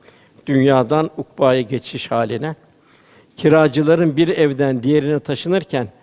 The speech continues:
bütün eşyalarını beraberinde götürüp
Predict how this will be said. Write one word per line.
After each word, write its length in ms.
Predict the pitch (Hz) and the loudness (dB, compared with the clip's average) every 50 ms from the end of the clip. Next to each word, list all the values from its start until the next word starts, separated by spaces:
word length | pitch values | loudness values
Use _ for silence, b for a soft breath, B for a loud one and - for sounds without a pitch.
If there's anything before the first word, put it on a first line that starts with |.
| b b b b b b - | b b b b b b -8
bütün 280 | 143 - 208 208 202 | -4 -2 -2 -2 0
eşyalarını 800 | - 160 135 - - 160 147 143 139 143 131 135 139 135 120 107 | 0 -2 -2 0 0 2 2 2 2 0 -2 -4 -4 -4 -4 -2
beraberinde 720 | 139 143 147 143 143 127 139 147 139 156 160 156 151 170 156 | -2 0 0 0 0 -2 -2 -2 -2 -2 -2 -4 -4 -6 -6
götürüp 420 | 131 139 117 - 139 117 113 | -8 -10 -10 -10 -12 -12 -12